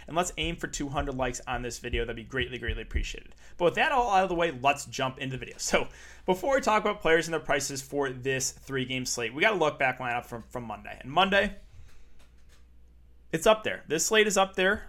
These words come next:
um, with one of the most tilting, if not the most tilting slate of the year.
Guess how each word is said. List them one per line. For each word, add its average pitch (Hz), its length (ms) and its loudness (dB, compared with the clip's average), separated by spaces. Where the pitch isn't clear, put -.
um, 151 600 2
with 147 280 -2
one 143 200 4
of 175 60 2
the 180 60 0
most 175 260 0
tilting, 165 300 -2
if 185 180 -4
not 190 160 2
the 165 100 -4
most 156 280 0
tilting 147 260 -8
slate 123 240 -4
of 117 80 -8
the - 60 -12
year. - 200 -14